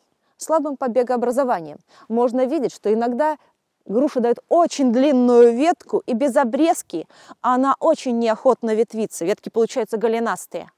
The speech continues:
Они паникают, повисают и, как следствие, часто ломаются, либо мешают ухаживать за деревом. При обрезке,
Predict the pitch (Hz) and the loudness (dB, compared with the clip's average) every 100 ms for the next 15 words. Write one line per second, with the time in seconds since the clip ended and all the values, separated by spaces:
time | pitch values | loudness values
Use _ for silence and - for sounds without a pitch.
0 | _ 226 233 - 226 220 - 202 170 151 | _ -2 -2 -2 -2 -2 -2 -2 -2 -8
1 | - 190 214 - 285 302 294 - 370 262 | -8 -6 -6 -2 2 2 0 -4 -4 -4
2 | - - - - 190 180 175 196 208 226 | -6 2 2 0 -10 -6 -6 -4 -2 0
3 | 254 262 165 - - - - - - 247 | 0 0 -2 -10 -20 -20 -20 -16 4 8
4 | 427 403 220 - 208 220 262 - 165 185 | 8 6 0 0 0 0 -2 -6 -6 -6
5 | 185 190 240 254 160 156 - _ 247 294 | -8 -4 0 0 -2 -8 -20 _ 0 0
6 | - 240 226 285 - - 170 | 2 2 4 2 2 -8 -10